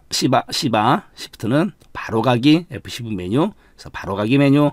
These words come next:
시바, 요렇게 머릿속에 넣어두시고요. 그 다음에 쉬프트 플러스 딜리트, 딜리트는 삭제잖아요. 삭제인데, 쉬프트를 누르고 딜리트를 누르게 되면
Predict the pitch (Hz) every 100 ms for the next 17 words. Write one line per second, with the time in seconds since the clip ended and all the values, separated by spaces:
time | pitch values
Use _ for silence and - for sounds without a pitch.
0 | _ - - 85 82 82 123 82 - 82
1 | 78 85 80 76 - - 151 - - -
2 | - _ - - _ - - 131 147 147
3 | 196 147 147 147 - 143 127 143 139 135
4 | - 147 139 139 139 123 139 139 - 170
5 | 143 92 87 151 127 82 - - - 120
6 | 107 139 170 - - - - - 165 -
7 | 151 147 123 117 117 113 156 170 170 135
8 | 131 135 135 123 101 98 101 98 98 98
9 | 160 110 80